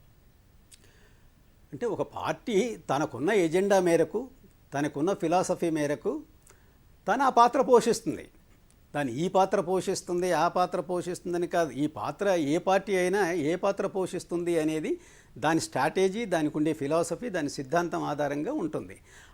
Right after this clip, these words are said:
అదే రోల్ ఏంటంటే దానికి అనుగుణంగానే ఆ, ఆ పాత్ర పోషిస్తుంది.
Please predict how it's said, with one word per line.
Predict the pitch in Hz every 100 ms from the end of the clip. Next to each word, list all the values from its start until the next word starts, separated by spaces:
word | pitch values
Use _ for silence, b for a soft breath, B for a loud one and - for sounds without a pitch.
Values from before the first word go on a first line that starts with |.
| -
అదే | 175 269
రోల్ | 247 254 226
ఏంటంటే | 214 196 196 240
దానికి | 175 175 147
అనుగుణంగానే | 147 196 214 196 202 262
ఆ, | 208 175 160 185
ఆ | 131
పాత్ర | 120 143 123 214
పోషిస్తుంది. | 208 160 151 - - 92